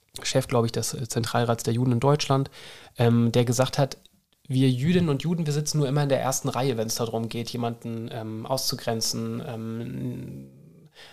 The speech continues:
niedermachen zu wollen, et cetera und noch Schlimmeres. Ähm, aber irgendwann kommen andere Minderheiten und zum Beispiel so jemand wie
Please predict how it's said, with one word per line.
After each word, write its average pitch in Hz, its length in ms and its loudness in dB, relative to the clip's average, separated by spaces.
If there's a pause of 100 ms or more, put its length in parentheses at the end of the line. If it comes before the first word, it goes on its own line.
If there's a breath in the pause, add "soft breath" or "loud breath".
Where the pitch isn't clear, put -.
(120 loud breath)
niedermachen 120 580 2
zu 120 140 -2
wollen, 110 240 -2
et 110 80 -6
cetera 113 320 -6
und 113 80 -8
noch 120 100 -12
Schlimmeres. 131 500 -2 (440 loud breath)
Ähm, 120 240 4
aber 123 180 2
irgendwann 147 400 4
kommen 131 300 2
andere 127 420 2
Minderheiten 110 760 -2
und 120 280 -4
zum 135 100 2
Beispiel 131 340 4
so 127 120 2
jemand 127 360 4
wie 123 280 0